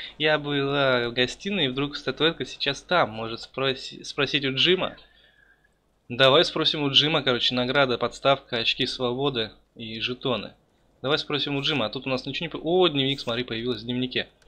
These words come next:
Мгм. Журнал заданий. Однако умирать не хочется, да и не так уж всё жутко.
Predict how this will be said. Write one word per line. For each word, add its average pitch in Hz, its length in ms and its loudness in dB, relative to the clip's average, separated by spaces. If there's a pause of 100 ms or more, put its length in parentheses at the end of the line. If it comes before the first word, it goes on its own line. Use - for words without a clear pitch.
(200)
Мгм. 120 340 -4 (120)
Журнал 151 320 4
заданий. 139 460 2 (220)
Однако 151 300 2
умирать 143 300 2
не 139 40 0
хочется, - 440 2
да 107 160 -8
и 107 540 -4
не 117 120 -10
так - 240 0
уж - 400 -6
всё - 220 0
жутко. 147 440 -8